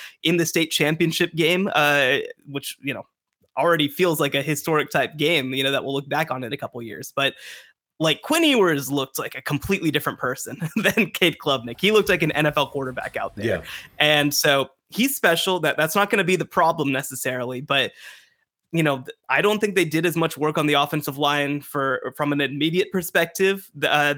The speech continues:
Speaker 1: as I think they needed to do. I think they probably needed to bring in a transfer or two. Most of the guys they brought in were young guys. And, and some of those guys are probably gonna have a chance to play, but they're still young guys. We saw that with Texas A and M last year, that, that even when you have a lot of talent, it doesn't necessarily pay off right away.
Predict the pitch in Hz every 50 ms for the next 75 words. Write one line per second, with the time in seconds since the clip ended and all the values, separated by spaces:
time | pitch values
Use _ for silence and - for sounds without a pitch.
0 | - - 151 151 139 151 147 147 - 151 147 151 143 143 143 143 147 151 135 -
1 | 127 - 139 143 147 147 147 151 131 - 131 - - 151 139 143 156 139 117 123
2 | 127 135 131 139 147 - 156 131 151 139 143 147 143 135 131 - - 135 135 135
3 | 135 - - 151 151 156 - - 160 165 165 143 - 156 147 151 151 - 151 143
4 | 143 139 139 - 143 - 127 - 135 131 131 131 135 131 147 147 - - - -
5 | _ - 139 139 131 135 131 131 139 143 147 151 147 151 165 170 165 - - -
6 | _ _ _ - 185 202 160 190 190 156 - - 240 254 269 202 214 196 165 143
7 | 175 165 165 156 156 135 - 165 160 156 151 151 147 147 143 139 - 160 151 143
8 | 139 - - 131 - - 165 190 175 135 - 123 - 143 147 - - 285 233 165
9 | 139 143 143 143 131 123 135 127 127 110 - - - _ 135 139 - 170 160 160
10 | 143 135 147 - - 147 139 - 143 135 131 127 143 143 139 127 120 123 - -
11 | - 139 131 120 120 - - 127 120 120 - - - 139 131 - - 170 175 156
12 | 151 143 139 139 139 131 139 135 131 120 120 - - - 143 139 135 117 107 -
13 | - 127 147 143 147 135 135 - 139 131 127 123 - 143 131 127 131 - 127 120
14 | 117 117 117 131 135 135 131 131